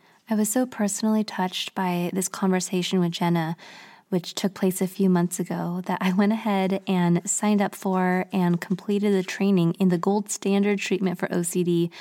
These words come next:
exposure response prevention. And so I'm professionally grateful to Jenna as well,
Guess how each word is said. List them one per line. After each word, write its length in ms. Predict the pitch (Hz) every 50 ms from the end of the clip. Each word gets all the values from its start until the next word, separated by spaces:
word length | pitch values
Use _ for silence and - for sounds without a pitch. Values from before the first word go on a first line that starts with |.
| - - - - - _ -
exposure 440 | 202 - - - 190 185 185 185 190
response 400 | 190 185 - - 180 175 175 -
prevention. 720 | - - 180 175 170 165 170 - - 180 170 165 165 175 - _ _ _ _ _ - -
And 240 | 208 214 208 196
so 240 | - - 202 196 196
I'm 340 | 190 196 190 190 185 190 196 - - - -
professionally 840 | - - 214 - 262 285 302 - - 277 233 208 202 196 185 185 185 - - 185
grateful 640 | - 190 185 180 185 - - 196 185 180 180 175
to 160 | 180 - 208 180
Jenna 300 | - 190 180 180 180 180
as 180 | 185 180 180 196
well, 300 | - - - 190 180